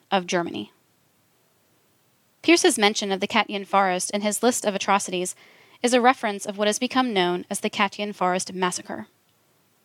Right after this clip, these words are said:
The Katyn Forest is in western Russia. Pierce's version of what happened there sheds more light on his conception of the Second World War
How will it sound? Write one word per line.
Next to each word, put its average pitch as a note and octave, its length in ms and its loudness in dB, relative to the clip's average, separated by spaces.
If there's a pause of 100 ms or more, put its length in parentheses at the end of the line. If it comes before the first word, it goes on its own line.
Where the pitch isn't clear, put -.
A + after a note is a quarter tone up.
(500)
The A#3+ 100 2
Katyn C#4+ 420 0
Forest F#3+ 400 -2
is G3 160 -8
in F#3+ 220 -4
western F#3+ 380 0
Russia. F#3 380 -2 (1500)
Pierce's D4+ 380 4
version G#3 380 2
of G3 120 -4
what G3+ 120 2
happened G#3 320 0
there F3+ 280 0
sheds G#3 320 0
more G#3 240 2
light F3+ 300 2
on F#3+ 80 -4
his G3 160 -4
conception F#3+ 560 -2
of F3+ 80 -10
the G3 80 -2
Second A#3 360 -2
World A3 200 0
War E3+ 320 -4